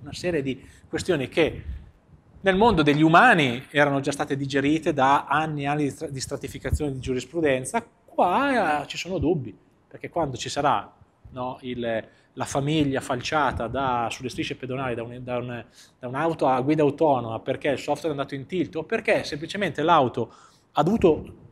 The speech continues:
evitare un'altra famiglia e quindi per evitare quella ha,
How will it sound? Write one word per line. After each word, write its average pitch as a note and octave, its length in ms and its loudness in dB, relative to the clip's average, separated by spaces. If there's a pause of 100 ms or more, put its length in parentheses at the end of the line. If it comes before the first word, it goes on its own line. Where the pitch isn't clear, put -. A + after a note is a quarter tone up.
(180)
evitare F#3 580 6
un'altra F3+ 380 6
famiglia C#3+ 760 2
e C#3+ 120 -8
quindi F3 180 -4
per D3+ 140 -2
evitare D3+ 360 2
quella B2 600 0
ha, - 260 -10